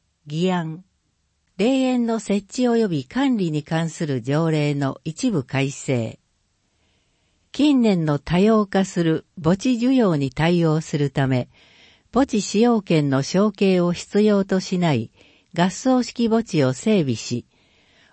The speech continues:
公の施設として位置づけ、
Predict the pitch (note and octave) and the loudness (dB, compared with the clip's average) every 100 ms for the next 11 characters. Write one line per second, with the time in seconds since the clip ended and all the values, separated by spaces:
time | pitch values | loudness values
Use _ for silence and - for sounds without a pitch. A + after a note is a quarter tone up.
0 | - G#3+ C4 C4 A#3+ A3+ A3+ - - A3+ | -2 2 4 2 0 0 -2 -4 -2 -2
1 | - D3+ D3 - C3 B2+ F#3 E3 D#3 - | -2 -4 -4 -4 -2 -2 -2 -4 -4 -6
2 | A2 | -8